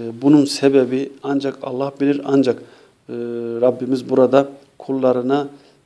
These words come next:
mucizevi bir, e, işarette bulunmak istemiş olabilir. Biz de buna iman ediyoruz ki Allah'ın salih kulları, güzel müminler, e, salih insanlar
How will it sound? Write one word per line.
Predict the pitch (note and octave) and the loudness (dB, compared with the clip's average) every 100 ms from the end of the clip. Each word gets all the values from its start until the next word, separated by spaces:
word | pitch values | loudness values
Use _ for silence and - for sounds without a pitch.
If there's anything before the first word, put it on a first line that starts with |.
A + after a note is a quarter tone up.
| _ - | _ -12
mucizevi | C3 C3 B2+ B2 C3 C#3+ C3+ B2 | -8 -6 -6 -2 -2 0 -4 -2
bir, | C#3 - - _ - | -2 -2 -16 _ -18
e, | - B2 B2 - | -14 -12 -12 -14
işarette | - - B2+ B2+ B2+ C3 B2 | -10 -2 0 0 -2 -4 -2
bulunmak | B2+ B2 B2 B2 B2+ - | -2 -4 -6 -6 -8 -8
istemiş | - - C3 B2+ - - | -14 -10 -6 -6 -8 -2
olabilir. | B2+ A#2+ A2+ C3+ C#3 - _ _ _ _ _ _ _ _ _ - _ - - _ C#3 | 2 2 4 2 2 -6 _ _ _ _ _ _ _ _ _ -20 _ -20 -20 _ -12
Biz | C3+ | 0
de | C3+ | 2
buna | C3 C3+ | 6 4
iman | C#3 C3 C3 C3 | 4 2 2 2
ediyoruz | B2 C3+ C3 - | 2 2 2 0
ki | - A#2 A2 - _ _ B2+ | -6 -8 -10 -20 _ _ -10
Allah'ın | C3 B2+ B2 C3+ | -4 -2 -2 -6
salih | B2+ - B2+ B2 C3 - | -6 -2 0 0 -2 -6
kulları, | - A#2+ A#2 A#2 C3+ C3+ - - _ _ - | -10 -4 -2 0 0 0 -6 -20 _ _ -12
güzel | A#2+ C3+ C3 | 2 4 4
müminler, | A#2+ A#2+ C3 A#2 A#2 C3+ C#3 - _ _ _ B2+ | 0 -6 -6 -6 0 0 -2 -8 _ _ _ -16
e, | A#2 A#2 A2+ | -12 -12 -12
salih | - A#2+ B2+ C#3 | -10 -4 -2 -2
insanlar | C3 A#2+ - B2 A#2+ C3 C3+ | -4 -8 -8 -8 -2 0 0